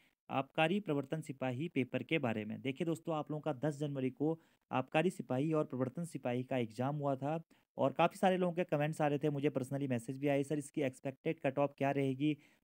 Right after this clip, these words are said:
पेपर का लेवल कैसा था और क्या इसकी कट ऑफ जा सकती है?" देखिए दोस्तों, सबसे पहले हम बात करते हैं पेपर का लेवल कैसा था। देखिए, जो प्रश्न आबकारी प्रवर्तन सिपाही के एग्जाम में पूछे गए थे,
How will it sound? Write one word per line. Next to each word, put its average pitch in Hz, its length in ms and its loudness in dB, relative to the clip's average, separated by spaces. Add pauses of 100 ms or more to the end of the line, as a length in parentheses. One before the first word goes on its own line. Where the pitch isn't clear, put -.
पेपर 147 220 0
का 160 120 4
लेवल 139 300 6
कैसा 147 300 2
था 147 160 2
और 160 180 2 (140)
क्या 190 160 2
इसकी 185 240 2
कट 139 200 0
ऑफ 151 140 4
जा 131 140 2
सकती - 280 -6
है?" 113 60 -2
देखिए 147 240 2
दोस्तों, 170 260 -2
सबसे 170 280 -4
पहले 165 200 2
हम 160 120 0
बात 131 200 2
करते 120 260 -2
हैं 147 180 -2 (440)
पेपर 160 240 2
का 196 140 6
लेवल 127 320 6
कैसा 110 300 0
था। 107 120 -4
देखिए, 151 420 2
जो 190 480 4 (800)
प्रश्न 175 320 4 (160)
आबकारी 156 440 0
प्रवर्तन 170 380 0
सिपाही 151 320 -2
के 165 80 -2
एग्जाम 139 300 0
में 156 100 0
पूछे 139 360 0
गए 139 200 4
थे, 160 260 -2